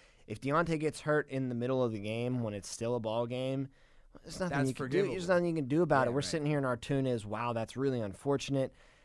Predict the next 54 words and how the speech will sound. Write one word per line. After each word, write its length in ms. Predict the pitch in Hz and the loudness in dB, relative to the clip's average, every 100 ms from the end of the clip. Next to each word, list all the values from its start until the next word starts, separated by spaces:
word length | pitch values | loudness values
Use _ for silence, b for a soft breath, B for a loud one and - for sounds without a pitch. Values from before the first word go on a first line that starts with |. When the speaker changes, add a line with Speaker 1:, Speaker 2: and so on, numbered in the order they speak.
| b | b
Speaker 1:
You 80 | 120 | -2
gotta 120 | 117 | -2
f-, 60 | - | -4
figure 440 | - - 143 131 | -8 0 2 4
out 140 | 127 110 | 2 0
how 280 | 117 120 | 0 0
James 380 | 117 120 113 104 | 0 -2 -4 -4
Washington 580 | 110 117 120 123 117 120 | -2 -2 0 -2 -2 -4
can 140 | 117 113 | -2 -2
help 220 | 117 - | -2 -4
contribute 480 | 113 - 117 113 101 | -8 -6 -6 -4 -4
now 280 | 113 113 | -2 -2
as 120 | 104 - | -4 -4
he 100 | 113 | -2
moves 260 | 117 110 | -2 0
up 180 | 113 - | -2 -2
the 80 | 113 | -4
depth 260 | 107 104 | -2 -4
chart. 200 | - 113 | -4 -2
Is 140 | 95 90 | -2 -4
Ray 240 | 95 110 | -2 0
Ray 180 | 110 110 | 2 0
gonna 200 | 107 104 | 0 -2
get 140 | 107 | -2
a 40 | 110 | -2
little 200 | 107 107 | -2 -2
bit 120 | 104 | -4
more 240 | 104 107 | -2 -2
run? 380 | 104 107 107 107 b b b b b b b | 0 0 -2 -4 b b b b b b b
But 220 | 127 - - _ _ _ _ - | -2 -2 -6 _ _ _ _ -10
we 120 | 123 | -8
can't 180 | - 175 | -2 2
even 280 | 175 156 139 | 4 4 4
really 280 | 143 123 101 - | 4 2 -2 -6
get 260 | 233 180 - | 0 0 0
to 140 | 135 | -2
that 200 | 113 101 | -2 -2
point 200 | 131 117 | -2 -2
in 40 | |
the 80 | 107 | -4
conversation 600 | 104 117 104 120 113 110 | -4 -6 -4 -4 -4 -6
because 300 | 92 - 107 | -10 -10 -10
you're 100 | 104 | -8
just 220 | 123 139 - | -6 -6 -2
so 200 | 139 123 | 0 0
mad 440 | 101 143 165 147 | -4 -4 0 0
at 100 | 104 | -2
the 60 | 104 | -10
fact 340 | 110 98 - | -8 -8 -6
that 180 | 104 - | -8 -8
he 200 | - 127 | -10 -10
shouldn't 320 | - 196 143 | -6 -6 -6
have 120 | 123 | -6
even, 220 | 123 113 | -6 -8